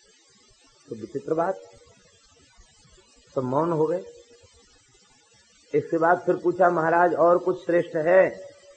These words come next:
तो आपने तीसरा गोता लगाने के बाद खड़े भये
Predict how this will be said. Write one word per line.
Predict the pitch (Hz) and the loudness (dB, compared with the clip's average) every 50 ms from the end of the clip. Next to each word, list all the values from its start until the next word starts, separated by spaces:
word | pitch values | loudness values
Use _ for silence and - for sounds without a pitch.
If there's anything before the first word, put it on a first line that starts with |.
| _ _ _ _ _ _ _ _ _ _ _ _ _ _ _ _ _ | _ _ _ _ _ _ _ _ _ _ _ _ _ _ _ _ _
तो | 131 | -2
आपने | 131 135 143 143 - 151 156 143 - | 0 0 0 0 -2 -6 -8 -6 -6
तीसरा | - 185 180 - 208 190 190 | -6 -6 -4 0 2 2 4
गोता | 185 165 180 175 175 175 | 4 4 2 2 2 2
लगाने | 170 165 156 156 156 156 156 156 | 2 4 4 2 2 2 0 -2
के | 151 147 156 139 | 0 2 0 2
बाद | 123 147 139 151 147 - - | 2 2 0 0 -2 -6 -6
खड़े | - 135 139 143 131 | -4 0 0 2 2
भये | 117 117 131 156 - | 2 0 -2 -4 -6